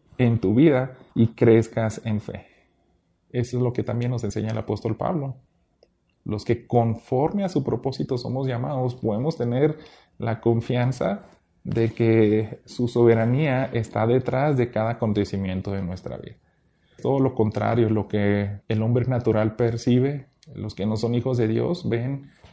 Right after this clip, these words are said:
este tipo de situaciones en la vida como miserias, como el encierro que tenemos ahorita por la pandemia y, y, y pueden estarse quejando, pueden estar renegando, pueden estar blasfemando el nombre de Dios porque no le reconocen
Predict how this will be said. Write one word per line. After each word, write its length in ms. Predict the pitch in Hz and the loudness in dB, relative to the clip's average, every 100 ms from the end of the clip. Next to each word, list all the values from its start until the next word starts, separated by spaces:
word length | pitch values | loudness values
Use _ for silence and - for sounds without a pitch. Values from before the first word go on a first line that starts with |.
| _ | _
este 280 | 127 117 131 | -8 -4 -4
tipo 400 | 123 135 - 135 | -2 -2 2 0
de 480 | 127 123 123 120 110 104 - | 2 2 2 0 -2 -6 -4
situaciones 640 | 113 120 117 123 131 131 | 0 2 2 2 2 2
en 100 | 120 | 2
la 120 | 110 | 4
vida 360 | 117 127 135 131 | 6 6 6 0
como 220 | 120 110 | -2 2
miserias, 920 | 113 110 117 117 123 127 123 123 123 | 0 0 2 2 4 2 2 0 -4
como 680 | - 117 113 107 110 107 - | -4 -2 -2 -2 -2 -4 -6
el 200 | - 113 | -2 0
encierro 520 | 113 - 120 127 131 | 0 2 2 2 2
que 80 | 120 | -2
tenemos 400 | 113 117 123 123 | -2 0 0 0
ahorita 380 | 117 117 123 - | 2 2 0 0
por 120 | 117 | 0
la 140 | 117 | 0
pandemia 640 | - 110 110 117 143 135 110 | 0 0 2 0 -2 -2 -2
y, 60 | |
y, 420 | 107 - - 104 - | -4 -6 -8 -8 -6
y 100 | 117 | -6
pueden 240 | - 196 | -2 -4
estarse 360 | 175 131 127 120 | -2 -4 -4 -4
quejando, 540 | - - 113 117 123 - _ _ _ _ _ | -4 -4 -6 -4 -6 -12 _ _ _ _ _
pueden 220 | - 123 | -2 0
estar 260 | 123 117 117 | 0 0 4
renegando, 720 | 120 120 113 113 120 123 123 - - - - - - 113 | 4 4 2 2 2 2 0 -4 -12 -14 -14 -12 -8 0
pueden 360 | 113 120 123 | 2 4 2
estar 600 | 120 - 110 107 123 123 - | 0 0 2 2 0 -2 0
blasfemando 1000 | 113 104 98 - 110 107 107 147 127 113 | 2 2 -2 -4 -2 -2 -2 -2 0 0
el 100 | 110 | -2
nombre 280 | 113 123 | -2 0
de 140 | 120 104 | 0 0
Dios 260 | 120 127 | 0 -2
porque 320 | 127 113 - 107 | -4 -6 -4 -2
no 100 | 110 | 0
le 140 | 113 | 0
reconocen 720 | 110 - 101 107 110 104 104 | -2 -2 -4 -4 -6 -8 -10